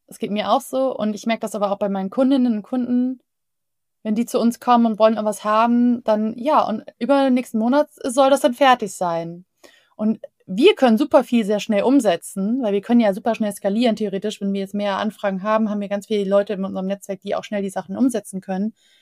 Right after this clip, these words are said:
Aber es hakt meistens nicht an uns und die Projekte dauern oft länger,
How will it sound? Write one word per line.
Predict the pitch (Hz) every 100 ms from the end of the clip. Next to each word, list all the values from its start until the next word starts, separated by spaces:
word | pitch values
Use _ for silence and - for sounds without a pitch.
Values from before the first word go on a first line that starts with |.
| _ _ _ _ _
Aber | 202 196
es | 190
hakt | 226 -
meistens | 202 190 214 196
nicht | 277 302
an | 247
uns | 269 202 -
und | 190
die |
Projekte | 190 196 185 196
dauern | 190 196
oft | 196 196 202
länger, | 190 214 269 285